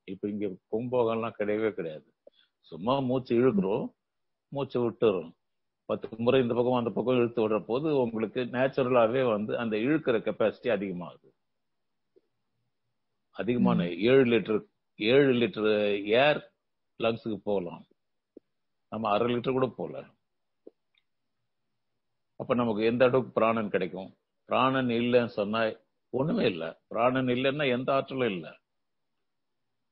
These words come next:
Speaker 1: ஆரோக்கியம்
Speaker 2: ம்.
Speaker 1: இல்ல, நோய் எல்லாம் வரும், எந்த வேலையும் ஒழுங்கா நடக்காது, ஜீரணம் நடக்காது,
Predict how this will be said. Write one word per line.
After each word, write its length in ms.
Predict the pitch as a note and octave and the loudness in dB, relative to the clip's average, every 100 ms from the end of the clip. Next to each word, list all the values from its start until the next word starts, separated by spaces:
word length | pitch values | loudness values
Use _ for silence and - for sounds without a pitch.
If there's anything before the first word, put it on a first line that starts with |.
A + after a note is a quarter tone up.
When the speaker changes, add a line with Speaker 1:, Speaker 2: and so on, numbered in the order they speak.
| _ _ _ _ | _ _ _ _
Speaker 1:
ஆரோக்கியம் 500 | G2 G#2 G#2 F#2+ G#2+ | 0 2 2 0 0
Speaker 2:
ம். 40 | |
Speaker 1:
இல்ல, 140 | A2 A2 G#2 | 0 4 2
நோய் 260 | F2 F#2+ G2+ | 2 -2 0
எல்லாம் 280 | G2 G2+ G2 | 0 0 2
வரும், 300 | G#2 A2 G#2+ - _ _ _ _ _ - | 2 0 -2 -12 _ _ _ _ _ -8
எந்த 220 | F#2+ G#2+ | -4 -2
வேலையும் 320 | G#2+ A2+ A#2 G#2 | 2 2 2 2
ஒழுங்கா 240 | G#2+ G#2+ | 0 0
நடக்காது, 380 | G2+ F#2 F#2 F#2 | -2 -2 -4 -4
ஜீரணம் 440 | D#2+ G#2+ G2+ G2 | -2 -2 -2 -4
நடக்காது, 540 | F#2+ G2+ G2 A2+ G#2+ | -4 -4 0 0 0